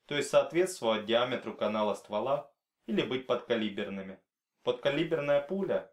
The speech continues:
как следует из её названия, имеет диаметр меньше, чем внутренний диаметр ствола. Такие пули помещаются в контейнеры, поэтому эти боеприпасы можно смело использовать в стволах с дульными сужениями, не нанося вред стволу. Также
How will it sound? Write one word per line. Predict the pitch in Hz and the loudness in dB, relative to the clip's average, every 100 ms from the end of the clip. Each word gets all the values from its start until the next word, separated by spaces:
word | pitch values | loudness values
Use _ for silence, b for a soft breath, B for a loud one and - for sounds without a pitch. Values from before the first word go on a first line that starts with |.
| _ | _
как | - 110 | -12 -10
следует | - 123 117 113 113 | -4 0 2 0 -2
из | 104 | -4
её | 110 113 | 0 0
названия, | 110 101 101 101 101 98 95 - | 0 -2 0 2 2 -2 -8 -10
имеет | 156 190 139 | 0 0 2
диаметр | 117 127 123 - 104 | 2 2 2 -4 -6
меньше, | 127 160 156 127 | -4 -4 -4 -8
чем | - 117 | -6 -4
внутренний | 120 143 151 123 107 | -4 -6 -6 -4 -4
диаметр | 101 110 123 117 - | 2 2 2 -4 -12
ствола. | - 107 101 95 92 - _ _ _ | -8 -2 2 2 -2 -10 _ _ _
Такие | 147 - 220 | -8 0 0
пули | - 139 117 | 2 0 0
помещаются | 117 113 107 123 120 - | 2 0 0 0 0 -2
в | 104 | -2
контейнеры, | 107 101 120 127 131 110 107 _ _ _ | -2 -2 -2 -2 -4 -8 -8 _ _ _
поэтому | 185 208 123 113 | 2 2 0 0
эти | 120 120 | -2 -2
боеприпасы | 117 113 110 117 110 147 156 120 | 0 0 0 -4 2 2 2 0
можно | 123 120 | 0 0
смело | 120 175 196 143 | -2 0 2 0
использовать | - 135 123 117 117 - | 0 -2 0 2 0 -2
в | |
стволах | - - 127 151 160 | -12 0 2 4 0
с | 110 | -2
дульными | 120 127 110 104 | -2 -2 -2 -4
сужениями, | - 101 123 156 143 131 120 110 | -6 -4 -2 -2 -6 -10 -12 -12
не | 113 | -8
нанося | 113 110 117 117 165 | -4 -2 -2 2 0
вред | 110 113 - | 2 -2 -6
стволу. | - 104 98 95 - _ _ _ _ _ _ _ | -6 -4 -4 -6 -14 _ _ _ _ _ _ _
Также | - 190 - 123 | 0 0 0 -6